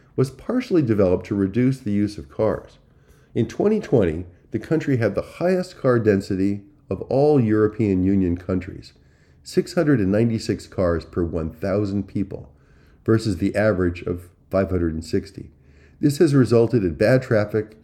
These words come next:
and high levels of emissions. Despite the waived fees, on-the-ground experts state that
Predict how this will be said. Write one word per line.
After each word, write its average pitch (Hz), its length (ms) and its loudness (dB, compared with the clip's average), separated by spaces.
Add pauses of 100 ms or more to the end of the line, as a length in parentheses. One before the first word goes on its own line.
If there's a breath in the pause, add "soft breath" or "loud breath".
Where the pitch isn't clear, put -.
(220 soft breath)
and 87 140 -6
high 131 300 2
levels 82 400 0
of 80 120 -2
emissions. 78 600 -6 (920)
Despite 175 440 -2
the 175 80 2
waived 147 340 4
fees, 110 520 2 (680 soft breath)
on-the-ground 143 680 2
experts - 640 -2 (300)
state 131 440 2
that 85 340 0